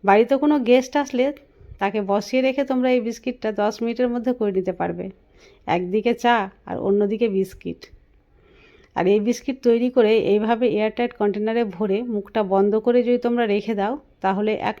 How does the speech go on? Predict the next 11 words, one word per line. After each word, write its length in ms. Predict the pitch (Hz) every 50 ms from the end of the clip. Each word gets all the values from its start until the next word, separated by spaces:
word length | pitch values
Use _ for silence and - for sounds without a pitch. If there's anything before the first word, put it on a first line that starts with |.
| 240
মাস 120 | 247 254 254 - -
পর্যন্ত 300 | 254 247 254 254 247 269 262 254 -
সংরক্ষণ 420 | 240 220 208 202 202 208 - 226 220
করে 120 | 233 247 240 220
রাখতে 220 | 185 180 175 - 185 170
পারবে, 200 | 180 175 170 175 185 185
কোনোভাবে 360 | 208 214 226 226 240 269 262 294 277 233
নষ্ট 220 | 214 - - - 208 190
হবে 160 | 190 175 180 170 175
না। 60 | 175 185 - _ - - - - - - - - _ _
ফ্রিজে 260 | - - 262 240 285